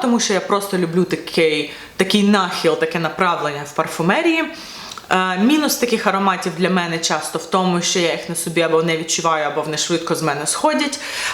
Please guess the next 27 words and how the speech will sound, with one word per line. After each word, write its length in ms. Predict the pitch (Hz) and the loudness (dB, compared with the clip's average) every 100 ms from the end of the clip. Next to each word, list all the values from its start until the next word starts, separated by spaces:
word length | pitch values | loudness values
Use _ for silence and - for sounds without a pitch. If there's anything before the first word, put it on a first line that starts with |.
| - | 0
Просто 640 | 202 196 185 175 170 170 - - - - - - - | 2 2 2 2 2 -2 -6 -12 -20 -20 -20 -20 -6
сидять 500 | - 226 190 185 185 | -2 2 4 2 2
як 180 | - - | 0 0
звичайний 600 | 170 185 190 185 180 170 | 0 2 2 2 0 0
свіжак, 500 | - 170 180 330 - | 0 0 2 2 2
мені 380 | 202 196 240 285 | 0 2 2 2
від 240 | 190 202 | 2 2
Валая 300 | 165 156 240 | 4 2 2
хочеться 400 | - 233 - - | 0 -2 -2 -4
більше. 140 | 190 - | -6 -2
Повернемося 1000 | 220 220 254 302 320 320 294 254 180 160 | 0 2 2 2 0 0 0 0 -2 0
до, 300 | 175 196 208 | 2 4 4
е, 840 | 208 - - - - - - - 175 | 2 -4 -12 -16 -14 -14 -16 -2 0
Black 680 | 170 165 170 190 196 - | 2 2 4 4 2 0
Opium 600 | 196 247 262 262 254 240 | 2 2 2 2 2 2
від 240 | 190 208 - | 2 0 0
Yves 100 | 196 | 0
Saint 260 | - 202 | 0 2
Laurent. 300 | 180 165 - - - - - | 2 0 -2 -6 -14 -18 -2
Цього 220 | - 226 | 0 4
року 240 | 240 254 247 | 4 4 2
в 40 | |
них 200 | 208 202 | 2 2
вийшов, 760 | 185 220 202 - 196 180 175 | 2 2 2 2 2 2 0
е, 320 | 190 165 170 165 | 0 2 0 0
ще 220 | - 185 | 0 0
один 300 | 175 170 | 0 -4